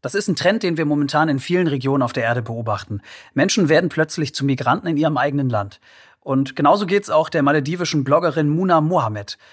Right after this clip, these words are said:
Sie fordert deshalb zum Beispiel, dass nicht alle unbewohnten Inseln einfach dem Tourismus überlassen werden, sondern auch Einheimische von der Schönheit profitieren. Sie schreibt konkret: „Stoppt die Zerstörung der Meeresflora und Fauna, stoppt die Vernichtung unserer Nahrungsgrundlage.“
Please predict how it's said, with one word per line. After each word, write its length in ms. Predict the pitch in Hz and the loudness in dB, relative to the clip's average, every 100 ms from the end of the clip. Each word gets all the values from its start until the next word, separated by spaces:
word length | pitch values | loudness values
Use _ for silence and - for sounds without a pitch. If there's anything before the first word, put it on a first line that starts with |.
| - | -20
Sie 180 | - 175 | -10 -6
fordert 360 | 165 214 120 107 | 0 2 2 -2
deshalb 280 | 190 196 - | -2 -4 -2
zum 120 | 170 | 2
Beispiel, 500 | 151 170 - 170 170 | 2 2 -2 -4 -4
dass 300 | 160 151 - | -6 -6 0
nicht 360 | 170 226 - - | 0 -2 -8 -2
alle 260 | 156 151 | 2 2
unbewohnten 680 | 151 165 143 135 139 143 127 | 2 0 0 0 0 0 -2
Inseln 440 | 131 156 139 127 | -2 -2 0 0
einfach 280 | 120 127 - | 0 -2 -4
dem 160 | - 127 | -4 -2
Tourismus 440 | 127 165 - 160 | -2 -4 -4 -4
überlassen 460 | 123 113 107 - 117 | -2 0 0 0 -2
werden, 340 | 120 147 170 | -2 -2 -2
sondern 420 | 139 131 135 131 | 0 2 4 2
auch 340 | 127 131 123 - | 2 0 0 -2
Einheimische 600 | 160 202 165 127 123 135 | 0 2 4 2 0 -2
von 160 | - 131 | -2 -2
der 100 | 123 | 0
Schönheit 460 | - 147 131 131 | 0 0 0 -2
profitieren. 600 | - 143 135 139 143 101 - - - - _ | -6 -10 -8 -8 -6 -6 -10 -20 -20 -20 _
Sie 140 | - | -6
schreibt 260 | 135 175 185 | 0 0 2
konkret: 500 | 175 147 185 233 - _ | -2 -2 -4 -6 -12 _
„Stoppt 400 | - - 190 196 | -10 -2 0 0
die 80 | 202 | -2
Zerstörung 560 | 170 160 - 180 180 160 | -2 -2 0 0 2 0
der 100 | 139 | 2
Meeresflora 680 | 143 185 175 - 156 151 123 | 2 0 -4 -4 -2 0 0
und 140 | 123 | -2
Fauna, 520 | - 123 160 170 - | 0 2 2 0 -2
stoppt 380 | - - 170 - | -8 -2 -2 -2
die 60 | 139 | -4
Vernichtung 520 | - 127 135 - 127 | 0 2 2 0 -2
unserer 240 | 131 123 | 0 0
Nahrungsgrundlage.“ 920 | 110 113 117 117 - 104 104 95 95 | 2 2 2 -2 -4 -6 -2 -2 -2